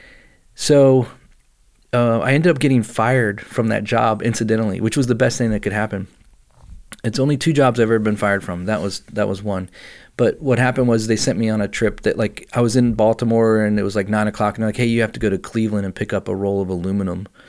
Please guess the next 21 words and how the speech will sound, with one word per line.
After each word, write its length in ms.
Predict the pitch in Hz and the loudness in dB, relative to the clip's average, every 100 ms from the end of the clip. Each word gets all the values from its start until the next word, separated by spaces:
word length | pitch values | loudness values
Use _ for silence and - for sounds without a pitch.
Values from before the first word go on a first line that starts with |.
| - - - | -20 -16 -10
'cause 200 | 98 104 | -8 -2
we 120 | 107 | -2
built 280 | 110 98 - | 0 -2 -2
these 300 | 95 - - - | -6 -6 -12 -8
high 160 | 117 | -6
security 460 | 98 92 - 101 90 | -4 -6 -4 -4 -4
rooms 520 | 98 95 90 87 - | -4 -4 -6 -10 -12
and 360 | 113 90 87 85 | -10 -8 -8 -6
welded 340 | 95 95 95 | -4 -4 -4
them 160 | 92 95 | -6 -6
and 140 | 92 | -6
they 80 | 95 | -6
all 140 | 92 | -4
had 120 | 90 | -4
metal 360 | 90 87 90 90 | -4 -4 -4 -6
and 100 | 87 | -10
stuff. 220 | - 92 | -8 -8
It 80 | - | -6
was 120 | 95 | -8
pretty 280 | - - - | -8 -12 -12
cool. 240 | - 98 | -12 -14